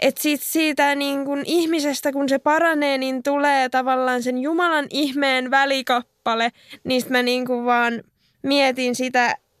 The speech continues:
että miten, miten sä näet sen, et onks siinä niin kun semmoista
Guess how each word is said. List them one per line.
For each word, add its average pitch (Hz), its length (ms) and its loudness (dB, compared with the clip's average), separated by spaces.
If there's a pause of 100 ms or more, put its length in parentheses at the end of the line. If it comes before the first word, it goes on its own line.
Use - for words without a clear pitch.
(120)
että 240 360 0
miten, 240 500 0 (680)
miten 254 360 2
sä 277 160 2
näet 226 360 0
sen, 220 240 0
et 233 160 -2 (240)
onks 247 340 0
siinä 233 220 0
niin 233 200 0
kun 247 100 -4
semmoista 233 680 -2